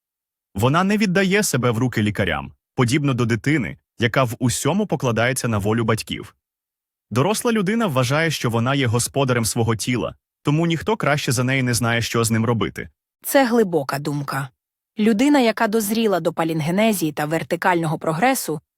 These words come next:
Speaker 2: не шукає, де б купити таблетки для оздоровлення,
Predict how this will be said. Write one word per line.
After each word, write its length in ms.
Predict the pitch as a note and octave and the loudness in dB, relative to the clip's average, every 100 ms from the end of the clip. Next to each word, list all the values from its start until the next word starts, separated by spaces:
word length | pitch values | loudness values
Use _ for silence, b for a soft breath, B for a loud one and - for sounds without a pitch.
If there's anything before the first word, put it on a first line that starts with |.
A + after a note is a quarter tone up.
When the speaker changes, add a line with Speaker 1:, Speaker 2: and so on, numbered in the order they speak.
| _ | _
Speaker 2:
не 200 | G3+ C4 | 4 4
шукає, 500 | - D4 - D#3 D3 | 2 0 0 0 0
де 140 | D3+ | 0
б 100 | G#3 | -2
купити 360 | - F#3+ F3 D3+ | -2 -2 -2 -2
таблетки 480 | D3+ D#3 F3 E3+ D#3+ | -4 0 0 -2 -4
для 160 | D3+ | -2
оздоровлення, 720 | D3 D3+ D#3+ D3 D3 D3+ D#3+ | -2 0 0 0 -2 -4 -4